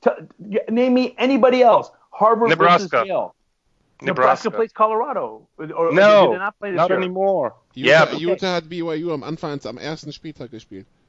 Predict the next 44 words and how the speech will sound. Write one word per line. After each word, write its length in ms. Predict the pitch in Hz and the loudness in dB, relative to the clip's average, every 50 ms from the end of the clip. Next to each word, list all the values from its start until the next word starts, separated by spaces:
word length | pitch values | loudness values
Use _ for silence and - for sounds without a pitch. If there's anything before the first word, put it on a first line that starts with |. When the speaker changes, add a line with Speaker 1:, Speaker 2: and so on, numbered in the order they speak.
| _ _ _ _ _ _ - | _ _ _ _ _ _ -6
Speaker 1:
Yeah. 260 | 202 208 180 117 - - - - | -2 0 0 0 -2 -6 -16 -16
Speaker 2:
It's 180 | 175 - - - | -16 -14 -8 -4
n-, 80 | 175 175 | -2 0
Speaker 1:
Okay. 120 | 214 190 | 2 2
Speaker 2:
it's 120 | 143 - | 2 2
not, 220 | 180 185 190 185 - - | 2 2 2 2 -2 -14
it's, 240 | 170 - _ _ _ - | -16 -16 _ _ _ -16
it's 200 | 147 - - 160 | -14 -10 -2 0
not 140 | 160 160 143 | 0 2 2
uncommon. 560 | 139 127 123 - - 123 117 110 95 90 - _ _ _ _ _ - - - - | 2 0 0 -2 -6 -6 -4 -4 -8 -10 -12 _ _ _ _ _ -20 -20 -10 -2
Speaker 1:
Yeah, 220 | 214 214 196 160 - | 2 2 2 2 0
it's 120 | 175 175 | -4 -4
not 120 | - 226 214 | -4 -4 -4
uncommon, 680 | 208 214 151 - 185 185 190 196 196 208 202 196 196 _ _ _ _ _ | -4 -8 -4 0 2 2 2 2 0 -2 -2 -4 -6 _ _ _ _ _
but, 280 | - 175 165 165 - _ _ - - | 0 0 0 -2 -6 _ _ -10 -6
I 40 | |
mean, 240 | 165 175 175 175 165 | -4 -4 -4 -4 0
well, 380 | 156 170 175 175 175 170 - _ _ - | 2 4 6 6 4 2 -2 _ _ -14
I 40 | 180 | -10
mean, 220 | 175 180 180 175 | -8 -8 -6 -6
who's 340 | 156 151 151 208 247 226 175 - _ _ - | -6 -4 -4 -2 -4 -4 -6 -8 _ _ -4
Nebraska's, 360 | - 180 175 - 190 160 135 156 - | -4 -4 -2 0 -2 -2 -2 -4 -4
I 40 | 180 | -2
mean, 180 | 180 175 175 | -2 0 0
Nebraska 440 | 165 160 170 175 196 226 - - - 208 | 0 0 2 4 4 4 4 2 2 0
went 120 | 208 180 | 0 2
to 60 | 185 | 0
the 80 | 165 165 | -2 0
Big 240 | 139 175 165 147 - | 2 2 0 0 0
Ten. 220 | - 170 135 113 | 0 0 0 2
Who's, 240 | 120 151 185 190 156 | 2 2 2 2 2
who's 220 | 135 180 196 196 156 | 2 0 0 2 2
their, 140 | 185 165 | 2 2
who's 220 | 151 175 202 202 151 | 4 2 2 2 4
their 240 | 185 180 175 165 151 | 4 6 6 4 4
new 180 | 156 165 175 | 2 0 0
made-up 280 | 165 165 160 156 135 123 | 2 2 2 2 2 4
rival 320 | 147 143 139 143 135 135 131 | 4 4 4 4 2 2 2
there? 180 | 139 135 120 107 | 4 4 2 4
I 120 | 104 120 | 2 2
don't 100 | - 131 | 2 4
Speaker 2:
Yeah, 220 | 135 139 139 143 | 4 4 2 2
Speaker 1:
know. 100 | 143 165 | -2 -6
Speaker 2:
it's 120 | 123 - | -14 -16